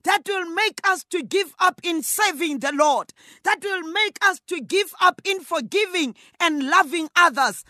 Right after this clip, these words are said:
But Morena Jesu a re, men ought to pray always, meaning you have to have the word of God. You have to pray. You have to be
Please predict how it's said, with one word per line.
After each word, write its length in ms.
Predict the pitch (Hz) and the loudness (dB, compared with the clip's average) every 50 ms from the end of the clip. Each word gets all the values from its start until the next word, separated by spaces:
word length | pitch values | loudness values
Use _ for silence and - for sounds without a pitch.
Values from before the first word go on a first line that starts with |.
| _ _ _ - | _ _ _ -2
But 240 | - 392 392 - 370 | 0 0 0 -2 -4
Morena 460 | 370 370 370 381 370 359 339 349 339 269 | -8 -6 -4 -2 -2 -2 0 -2 -4 -4
Jesu 520 | - - - 392 403 392 285 - - 349 | -4 -6 -4 -2 -2 -2 -4 -6 -8 -6
a 280 | 339 - - 311 302 302 277 | -6 -6 -4 -4 -4 -2 -2
re, 140 | 254 202 _ _ - _ _ - | -4 -8 _ _ -20 _ _ -10
men 580 | 196 262 330 392 403 403 392 381 381 359 330 294 _ _ - | -6 -2 2 4 6 6 6 4 4 2 -2 -6 _ _ -2
ought 380 | 381 381 370 339 330 320 302 - | 2 4 6 6 6 4 2 -4
to 320 | 294 247 - - 320 294 | -10 -12 -8 -8 -8 -8
pray 480 | 226 _ - - 359 359 330 330 320 294 - - | -10 _ 0 4 4 4 4 4 -4 -6 0 2
always, 540 | 320 320 311 285 277 262 254 233 202 - _ _ - _ - | 4 4 4 4 2 2 2 0 -2 -6 _ _ -20 _ -8
meaning 600 | 226 320 453 480 466 427 403 349 302 262 202 - _ - _ - | -4 -2 0 0 0 0 -2 -2 -2 -4 -6 -10 _ -20 _ -2
you 160 | 311 415 381 | 0 0 2
have 320 | 285 320 381 392 359 - _ - | 2 2 2 2 2 0 _ -6
to 120 | 349 381 | -4 -4
have 500 | 349 285 285 349 370 370 349 254 190 156 | -4 -2 0 2 4 2 2 2 -2 0
the 140 | 330 339 320 | 2 2 2
word 380 | 294 311 330 349 339 233 _ - | 2 4 6 6 6 4 _ 0
of 220 | 320 285 220 - | 0 0 2 0
God. 400 | - 302 311 269 247 226 190 _ _ - - - | 0 2 2 4 4 2 0 _ _ -20 -14 0
You 140 | - 339 403 | 2 2 4
have 420 | 370 320 320 359 381 370 269 - - | 4 2 2 4 4 4 2 0 -8
to 200 | - 339 349 247 | -8 -8 -8 -8
pray. 560 | _ - - 359 381 349 320 294 262 220 - _ - - - | _ -8 0 2 2 4 4 2 0 -2 -8 _ -18 -8 -2
You 160 | 285 370 359 | 0 0 2
have 320 | 294 320 370 381 311 - - | 2 2 0 0 0 -2 -4
to 120 | 370 370 | -4 -4
be 240 | 320 359 403 392 | -2 -2 -2 -2